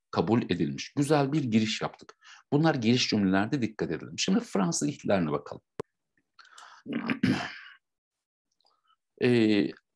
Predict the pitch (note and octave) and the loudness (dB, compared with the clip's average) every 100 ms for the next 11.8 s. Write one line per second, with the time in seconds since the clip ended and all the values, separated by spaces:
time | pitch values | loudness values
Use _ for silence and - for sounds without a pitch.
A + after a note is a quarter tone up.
0 | _ _ _ - E3+ F3+ F3+ - D#3+ E3 | _ _ _ 2 4 4 2 2 2 2
1 | D#3+ E3+ F3 - - D3+ D3 D#3 D#3 D#3+ | 0 0 -2 -4 -2 0 0 -2 -4 -4
2 | D#3 D3 - D3+ D3 - D3 C#3+ C3+ C3+ | -4 -6 -6 -4 -2 -4 -2 0 0 2
3 | D3+ D3+ C#3 - - E3 A#2 A2+ G#2 G#2+ | 2 2 -2 -6 -4 0 0 2 2 2
4 | - G2+ G2 F#2+ G#2 D3+ - B2 D#3 D#3+ | 2 2 2 2 2 2 2 -2 -2 -2
5 | B2+ C#3+ C3+ B2 A#2+ - E2 E2+ - - | 2 4 4 4 2 0 0 0 -4 -4
6 | E2+ - - - A#3 - - - - - | -4 -4 -6 -2 0 0 -4 -6 -10 -12
7 | - B2+ F#2 - - - - - - - | -2 2 2 0 -8 -10 -12 -14 -16 -20
8 | _ _ _ - - - - - _ _ | _ _ _ -20 -20 -20 -20 -20 _ _
9 | _ _ _ _ _ - C3+ C3 A#2 G#2+ | _ _ _ _ _ -6 0 2 2 4
10 | F#2+ F2 F#2 - - - - - - - | 4 2 0 -4 -6 -6 -6 -8 -8 -8
11 | - - - - D3 A#2+ D#2 | -8 -8 -10 -4 -2 0 0